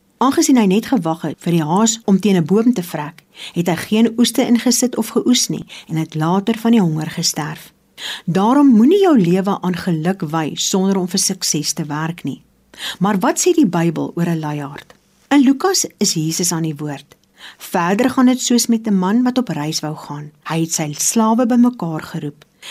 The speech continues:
Vir een het hy vyf goue muntstukke gegee, vir 'n ander een twee en vir 'n derde een een. Hy het aan elkeen volgens sy bekwaamheid gegee en toe op reis gegaan. Na 'n lang tyd het die eienaar van daardie slawe teruggekom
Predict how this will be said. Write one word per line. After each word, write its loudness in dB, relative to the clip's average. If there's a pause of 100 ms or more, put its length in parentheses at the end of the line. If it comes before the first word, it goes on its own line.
(140)
Vir -2
een 4
het 4
hy -2
vyf -2
goue 0
muntstukke -2
gegee, -12 (300)
vir -2
'n -2
ander 0
een 0
twee -6 (300)
en -2
vir -8
'n -8
derde -2
een -4 (180)
een. -6 (540)
Hy -2
het 0
aan 0
elkeen -2
volgens -2
sy -2
bekwaamheid -2
gegee -10
en 0
toe 0
op -6
reis -6
gegaan. -14 (560)
Na 4
'n 4
lang 0
tyd -4
het -2
die -4
eienaar -2
van -4
daardie -6
slawe -6
teruggekom -6